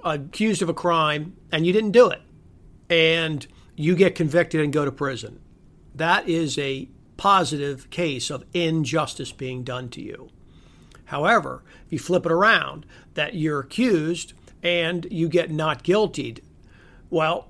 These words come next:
at that situation, then no injustice was done to you. And at the same time, justice itself was not carried through.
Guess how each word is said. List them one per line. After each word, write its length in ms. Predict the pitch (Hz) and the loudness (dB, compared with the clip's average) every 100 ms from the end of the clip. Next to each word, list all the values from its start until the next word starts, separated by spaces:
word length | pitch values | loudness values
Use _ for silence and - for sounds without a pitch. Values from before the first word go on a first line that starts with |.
| - | -10
at 160 | 170 123 | -10 -2
that 260 | 208 233 - | 0 0 0
situation, 920 | 226 - 170 151 156 147 180 160 160 - - - - - - 156 | -4 -2 -2 -2 -2 -2 -4 -4 -6 -14 -20 -20 -18 -18 -16 -2
then 380 | 170 165 156 - | 0 2 -2 -6
no 500 | 170 160 180 185 180 | -2 2 4 6 4
injustice 680 | 190 165 139 175 - - - | 2 0 2 0 0 -4 -4
was 180 | 160 120 | -4 -2
done 300 | 175 185 165 | 0 0 -2
to 120 | 139 | -6
you. 340 | 135 107 - - - - - _ - - - - - - - - - - - - - - - - - | -8 -10 -12 -18 -20 -20 -20 _ -20 -20 -20 -20 -20 -20 -20 -20 -20 -20 -20 -20 -20 -20 -20 -8 0
And 480 | 165 147 135 175 - - - - - | 4 4 2 -4 -10 -20 -20 -20 -18
at 80 | 151 | -12
the 60 | 143 | -8
same 340 | - 196 196 | -4 -2 -2
time, 560 | 180 208 160 135 143 160 - - - - 160 | 0 2 2 -2 -10 -14 -20 -20 -20 -16 -6
justice 640 | 123 175 208 - 220 - - | 2 4 4 0 -4 -6 -6
itself 680 | 165 - - 285 277 117 - | -4 -2 0 0 -2 -6 -12
was 280 | 151 165 127 | -4 -4 -2
not 440 | 160 156 147 - | -2 -2 -4 -10
carried 440 | - 156 131 - - | -10 -8 -8 -10 -14
through. 340 | 143 117 - | -12 -12 -12